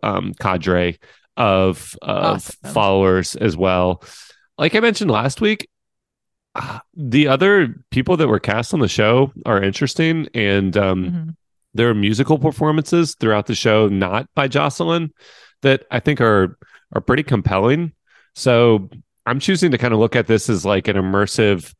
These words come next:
Speaker 1: or, like, a long form, uh, music video that,
Speaker 2: Okay.
Speaker 1: you know, I think by the standards of music video storytelling, it's pretty interesting. Um,
Speaker 2: Mm-hmm.
Speaker 1: that's not a diss on music videos. It's just usually they don't have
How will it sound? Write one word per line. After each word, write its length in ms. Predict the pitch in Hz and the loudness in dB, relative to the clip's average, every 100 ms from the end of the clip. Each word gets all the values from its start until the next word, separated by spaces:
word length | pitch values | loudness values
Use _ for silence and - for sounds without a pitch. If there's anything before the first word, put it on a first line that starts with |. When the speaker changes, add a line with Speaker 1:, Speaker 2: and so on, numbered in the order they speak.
| - | -6
Speaker 1:
or, 140 | 135 113 | 0 2
like, 160 | 110 | 2
a 40 | 104 | 0
long 380 | 95 98 104 104 | 0 0 0 -2
form, 600 | - 107 101 98 92 - _ _ _ _ _ - | -2 2 2 0 -2 -10 _ _ _ _ _ -2
uh, 240 | 101 95 | 0 0
music 400 | 95 98 139 135 | 2 2 0 0
video 420 | 139 165 170 175 - _ _ _ _ _ _ - | 0 2 2 0 -6 _ _ _ _ _ _ -2
that, 360 | 123 107 101 | 2 4 2
Speaker 2:
Okay. 200 | - 247 - _ - | -2 -8 -12 _ -4
Speaker 1:
you 180 | 113 | 0
know, 420 | 113 104 104 104 - _ 120 - - | 2 4 4 2 -4 _ -20 -20 -8
I 80 | 117 | -4
think 240 | 160 147 - - | 0 -2 -4 -14
by 240 | 101 120 | -2 0
the 100 | 113 | 2
standards 540 | 98 117 110 113 110 107 | 0 0 2 2 0 0
of 180 | 90 98 | -2 0
music 380 | 98 101 120 | 0 0 0
video 260 | 131 127 127 | 0 2 2
storytelling, 800 | - 131 131 - 143 147 160 147 _ _ - | 2 2 2 0 0 0 -2 -4 _ _ -8
it's 160 | 120 - | -6 -2
pretty 260 | 123 104 | 0 2
interesting. 560 | 98 98 139 - 165 151 _ _ _ _ - | 0 0 -4 -2 -2 -4 _ _ _ _ -2
Um, 240 | 110 95 | 0 2
Speaker 2:
Mm-hmm. 140 | 98 - | 0 -2
Speaker 1:
that's 160 | 113 139 | -2 0
not 100 | 107 | 0
a 40 | |
diss 260 | 90 101 - | 0 -2 0
on 140 | 95 | -2
music 300 | 90 87 101 | 0 -2 -2
videos. 420 | 95 113 120 123 92 | 0 2 4 2 0
It's 100 | - | -4
just 240 | 98 - - | -4 -4 -6
usually 360 | 104 104 98 | -4 0 0
they 140 | 92 95 | 2 0
don't 160 | 95 98 | -2 -4
have 300 | 95 - | -6 -8